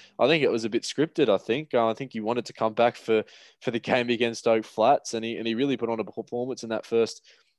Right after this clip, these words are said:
first half, um, especially those <laughs> first twenty-two minutes, as you said. Um, a hat-trick after returning after suspension is a massive thing, a massive ask for your team and massive boost for your team as well. And, and they'll, I think they definitely needed it after sort of the run they've had recently, and, and they've played a lot of games, a lot of catch-up games, um,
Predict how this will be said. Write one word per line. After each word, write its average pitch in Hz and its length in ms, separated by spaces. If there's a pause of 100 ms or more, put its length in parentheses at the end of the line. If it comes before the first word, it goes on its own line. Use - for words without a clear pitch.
(120)
first 117 280
half, 135 440
um, 113 380
especially 123 380
those 113 160
<laughs> - 100
first 120 220
twenty-two 139 440
minutes, 135 300
as 120 140
you 110 60
said. 131 300 (420)
Um, 117 300
a 113 60
hat-trick 120 380
after 113 320
returning 113 480
after 110 220
suspension 110 580
is 110 240
a 104 60
massive 107 340
thing, 110 260 (140)
a 113 80
massive 113 300
ask 110 180
for - 80
your 101 80
team 117 320
and 107 100 (320)
massive 110 320
boost 107 220
for - 80
your 107 80
team 110 260
as 98 140
well. 110 240
And, 98 120
and 107 180
they'll, 101 260
I 110 40
think 120 140
they 110 120
definitely 110 340
needed 113 320
it 110 100
after 107 380 (320)
sort 160 160
of 127 60
the 117 100
run 127 160
they've 123 180
had 117 260
recently, 127 600
and, 113 160
and 107 240
they've 107 100
played 120 200
a - 20
lot 107 160
of 104 120
games, 110 360
a 113 40
lot 104 100
of 98 80
catch-up - 420
games, 113 500
um, 107 280